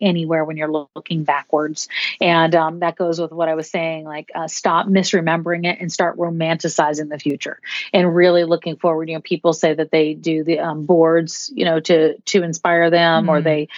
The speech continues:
Speaker 1: um, they believe that, you know, if they put something out in the universe, I really, I really do believe that it is
Speaker 2: Mm.
Speaker 1: important to look forward, decide what it is you want,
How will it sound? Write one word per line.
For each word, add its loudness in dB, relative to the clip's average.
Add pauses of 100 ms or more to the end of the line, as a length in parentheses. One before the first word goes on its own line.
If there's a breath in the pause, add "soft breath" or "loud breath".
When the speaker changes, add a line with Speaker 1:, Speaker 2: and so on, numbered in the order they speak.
(280 loud breath)
Speaker 1:
um, 2
they 4
believe 2
that, 0
you -8
know, -4
if -8
they -2
put -12
something 0
out 0
in -8
the -6
universe, 0 (340 loud breath)
I 0
really, 2 (120)
I -2
really -2
do -4
believe -2
that 2
it 0
is 2
Speaker 2:
Mm. 4
Speaker 1:
important -2
to -2
look 0
forward, 2
decide 0
what 2
it 2
is 0
you 2
want, -2